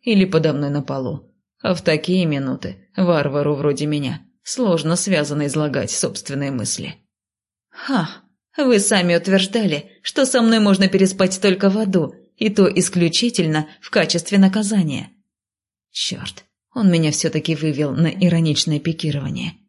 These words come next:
Причём поняла я это только когда выпалила последнюю фразу. Эльсу только того и требовалось. Он ухмыльнулся во всё лицо и заявил: «Это я головой понимаю. Характер у вас, прямо скажем,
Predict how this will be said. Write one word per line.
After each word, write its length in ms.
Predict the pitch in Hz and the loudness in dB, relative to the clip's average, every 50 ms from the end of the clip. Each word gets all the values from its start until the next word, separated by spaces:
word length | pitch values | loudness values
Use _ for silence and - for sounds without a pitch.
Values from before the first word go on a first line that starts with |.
| _ _ _ _ _ | _ _ _ _ _
Причём 460 | - 220 214 190 196 - 175 165 151 | 0 2 2 2 2 2 0 0 0
поняла 380 | - 151 156 151 156 156 160 | 0 0 0 0 0 -2 0
я 160 | 160 156 160 - | 0 0 0 0
это 300 | - 170 165 160 160 156 | 0 0 0 0 -2 -2
только 340 | 156 165 160 143 - - | 0 0 0 0 -2 -4
когда 380 | 147 - 147 147 151 139 143 147 | -2 -2 -2 -2 0 0 0 0
выпалила 540 | 139 170 180 175 - 151 143 135 131 127 120 | 0 -2 -4 -2 -2 -2 -2 0 -2 -2 -4
последнюю 600 | - 143 160 - - - 156 - - 147 135 123 | -4 -6 -8 -8 -6 -6 -6 -4 -4 -4 -4 -4
фразу. 460 | - - - 127 160 - - - - - _ _ _ _ _ _ _ _ _ _ - | -6 -8 -8 -8 -8 -10 -10 -12 -14 -14 _ _ _ _ _ _ _ _ _ _ -2
Эльсу 340 | 254 220 196 190 190 175 | 2 2 2 2 2 0
только 320 | 160 - 165 156 147 - 156 | 0 2 0 0 0 -2 -2
того 240 | - 156 147 147 151 | -2 -4 -2 -2 -2
и 60 | 151 | -2
требовалось. 720 | - 165 170 165 147 139 131 120 127 120 - - - - _ _ _ _ _ | -2 -4 -4 -4 -4 -6 -6 -6 -6 -8 -8 -10 -12 -14 _ _ _ _ _
Он 220 | - 190 180 165 - | 0 0 0 2 0
ухмыльнулся 720 | 175 156 - - 165 160 156 156 160 156 143 147 - 151 | -4 -4 -2 -2 -2 0 0 0 -2 -2 -4 -2 -2 0
во 100 | 151 143 | 0 0
всё 200 | 139 - - 160 | 0 0 -2 0
лицо 460 | 147 143 151 147 - - 180 170 156 - _ _ _ _ | 0 0 -2 -2 -4 -6 -6 -8 -8 -12 _ _ _ _
и 120 | - 247 | 0 0
заявил: 500 | 202 151 156 147 143 135 127 127 - 147 - - _ _ _ _ _ _ | 0 0 0 -2 -2 -4 -6 -8 -8 -10 -12 -16 _ _ _ _ _ _
«Это 300 | - 156 156 147 - 156 | -2 -2 -2 0 0 0
я 220 | 151 151 151 147 143 | 0 2 0 0 0
головой 420 | 143 160 151 156 156 151 156 151 | 0 0 0 0 0 -2 -2 -4
понимаю. 600 | 151 - 160 170 170 165 156 - - - - - - _ _ _ _ _ | -2 -4 -4 -2 -2 -2 -4 -4 -6 -8 -10 -14 -18 _ _ _ _ _
Характер 560 | _ - - - 202 196 180 160 - 180 165 | _ -4 -2 0 2 2 2 2 2 4 4
у 60 | 165 | 4
вас, 160 | 160 151 156 - | 4 4 2 -2
прямо 320 | - - 175 160 160 160 | -2 0 0 0 0 -2
скажем, 560 | 156 - - 165 151 147 139 147 147 143 139 | -2 -2 -2 0 0 0 -2 -4 -4 -6 -8